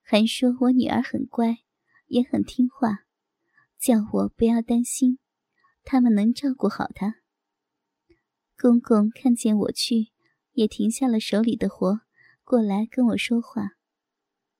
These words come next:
其实我很熟悉这个家，我和老公结婚的时候就住在这里，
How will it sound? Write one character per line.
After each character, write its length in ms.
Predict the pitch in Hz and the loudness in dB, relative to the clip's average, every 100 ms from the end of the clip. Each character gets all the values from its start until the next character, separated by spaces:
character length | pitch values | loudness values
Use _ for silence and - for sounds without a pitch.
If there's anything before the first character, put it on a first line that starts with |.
| _ _ _ _ _ _ _ _ | _ _ _ _ _ _ _ _
其 240 | - - 233 | -12 -2 -2
实 440 | - - 214 226 _ _ _ | -2 -4 -2 -4 _ _ _
我 120 | 262 | -2
很 240 | - 220 | 0 -4
熟 240 | 196 185 196 | -2 -2 -2
悉 160 | 269 | -2
这 140 | 254 220 | -4 -4
个 100 | 196 | -4
家， 380 | - 185 190 _ _ _ _ _ _ _ _ _ _ _ | -4 -6 -8 _ _ _ _ _ _ _ _ _ _ _
我 120 | 226 | 0
和 140 | - | 2
老 180 | 269 208 | 0 0
公 220 | - 247 | 0 0
结 220 | 247 254 | 2 -2
婚 200 | 254 277 | 0 2
的 80 | 247 | 2
时 220 | 226 196 | 2 -2
候 240 | 190 202 202 _ _ _ | -2 -2 -4 _ _ _
就 120 | 269 | -6
住 160 | - 254 | -2 -2
在 140 | 190 | -2
这 220 | - 185 | -2 -4
里， 240 | 185 - | -2 -8